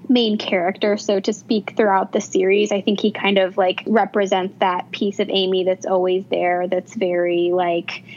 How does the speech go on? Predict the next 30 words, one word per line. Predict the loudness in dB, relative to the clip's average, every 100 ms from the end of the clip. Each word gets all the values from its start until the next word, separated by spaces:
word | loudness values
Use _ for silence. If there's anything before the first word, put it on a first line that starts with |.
| -10
just | -2 -2 -2
determined | -6 -2 2 2 4 2 2 0
and | 0 0 0 -2
fiery | 0 0 2 2 2 2
and | 0
energetic | 0 -2 0 0 2 0 -2
and | -4 -2
stubborn. | -2 0 0 0 -2 -4 0
And | 2 4 0 -6 -8
he, | -4 0
because | 2 2 0 0
he | 2
remains | 2 2 2 0 0
such | 0 2
a |
big | 2 0 0
part | 0 2 0
of | -2
her | 2 2
life | 2 0
throughout | 0 2 2 -2
the |
series, | -2 0 2 2 2
I | 0
just | 0 0
think | 0
it's | 0 -2
cool | 0 2 2
that | 2 -2
he, | 0 2 2 0